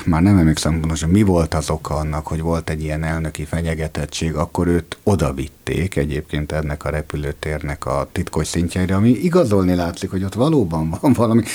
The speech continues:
de kik építették, és akkor kik ezek a szabadkőművesek? És ez adja mindig, ugye, a részigazságok, ahogy ezt már mondtuk korábban, hogy minden összeesküvés elméletben van valami igazság,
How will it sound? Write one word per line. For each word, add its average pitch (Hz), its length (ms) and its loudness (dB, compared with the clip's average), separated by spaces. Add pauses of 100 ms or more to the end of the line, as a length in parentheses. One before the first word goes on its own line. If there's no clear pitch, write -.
(140)
de - 120 2
kik - 360 2
építették, - 800 0
és 107 80 4
akkor 120 200 4
kik 208 240 2
ezek - 280 2
a - 60 0
szabadkőművesek? 78 1200 -2 (720)
És - 180 -6
ez 127 260 2
adja 98 340 4
mindig, 85 560 4
ugye, 104 280 4
a 80 320 0
részigazságok, 85 880 0
ahogy 92 180 0
ezt - 160 -2
már 95 160 4
mondtuk 90 460 2
korábban, 73 580 -6
hogy 80 140 -6
minden 135 400 6
összeesküvés 90 800 0
elméletben 95 840 2
van 104 260 2
valami 73 360 -4
igazság, 135 800 2